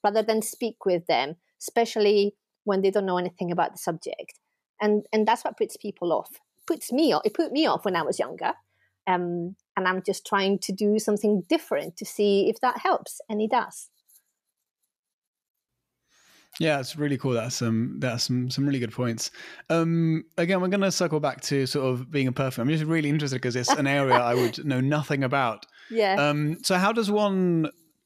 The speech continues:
Speaker 2: I mean, we're all, I think most of us are familiar with perfumes. How does one go about creating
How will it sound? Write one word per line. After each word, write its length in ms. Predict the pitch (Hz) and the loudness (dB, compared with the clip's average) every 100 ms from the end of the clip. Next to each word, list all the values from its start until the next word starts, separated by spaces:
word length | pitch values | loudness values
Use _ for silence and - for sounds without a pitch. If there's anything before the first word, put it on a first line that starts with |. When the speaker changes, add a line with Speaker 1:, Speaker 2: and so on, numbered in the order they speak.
| 180 | -6
Speaker 2:
I 40 | 170 | 0
mean, 200 | 165 160 | 2 2
we're 140 | 170 | 2
all, 100 | 180 | 2
I 80 | 156 | 2
think 140 | 151 | 2
most 200 | 143 143 | 0 0
of 80 | 143 | 0
us 60 | 135 | -2
are 80 | 131 | 0
familiar 260 | 143 131 | 0 0
with 120 | 110 | 0
perfumes. 380 | 110 95 107 131 | 0 -2 -2 0
How 140 | 151 190 | 0 2
does 120 | 190 | 2
one 160 | 185 | 0
go 100 | 165 | 0
about 280 | 156 143 131 | 0 -2 -2
creating 560 | - 131 131 131 123 | -2 -2 0 0 0